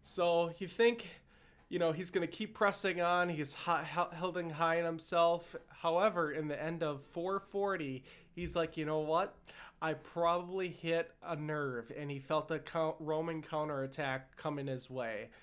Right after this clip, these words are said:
So in preparations of this counterattack, he grabbed all of his troops, sailed back to Carthage, and ordered all of his fleets to return to home base.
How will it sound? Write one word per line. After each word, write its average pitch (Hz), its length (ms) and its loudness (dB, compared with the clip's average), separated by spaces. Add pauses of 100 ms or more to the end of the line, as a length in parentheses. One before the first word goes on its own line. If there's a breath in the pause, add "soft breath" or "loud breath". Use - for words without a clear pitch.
(300 loud breath)
So 135 580 0
in 165 160 -2
preparations 190 880 -4
of 143 140 -2
this 135 180 -4
counterattack, 131 800 -4
he 156 280 -8
grabbed 160 480 2
all 165 200 -4
of 170 80 -8
his 170 140 -10
troops, 180 360 -8
sailed 175 520 -2
back 165 240 -2
to 165 60 -10
Carthage, 170 680 -4
and 156 100 -6
ordered 156 380 -4
all 151 240 -4
of 156 100 -8
his 147 160 -8
fleets 143 420 -8
to 147 100 -10
return 135 440 -8
to 120 80 -6
home 120 280 -6
base. 95 520 -10